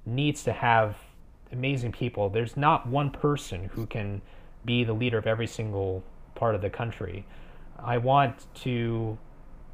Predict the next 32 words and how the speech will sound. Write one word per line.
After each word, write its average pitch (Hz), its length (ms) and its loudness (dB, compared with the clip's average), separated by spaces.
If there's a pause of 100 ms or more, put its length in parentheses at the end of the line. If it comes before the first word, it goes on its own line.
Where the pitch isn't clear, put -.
(120)
be 123 120 0
able 127 140 2
to 120 80 2
bridge 113 680 0 (960)
people's 123 360 0
divides, 110 720 2
to - 100 -12
be 107 140 -2
able 104 200 0
to 101 420 0 (800)
speak 139 320 2
to 135 100 0
people 131 320 0
from 110 200 0
very, 120 260 4 (380)
very 123 220 2
different 117 340 -2
opposing 117 380 0
views, 123 320 -2
but 113 200 2
able 127 200 0
to 104 120 -2
find 110 460 0
that 101 140 2
common 113 320 -2
ground. 101 540 -2 (580)
I 110 60 0
want 131 300 4
to, 117 580 0 (580)
uh, 117 160 -6 (280)
to 120 160 -2
have 117 420 6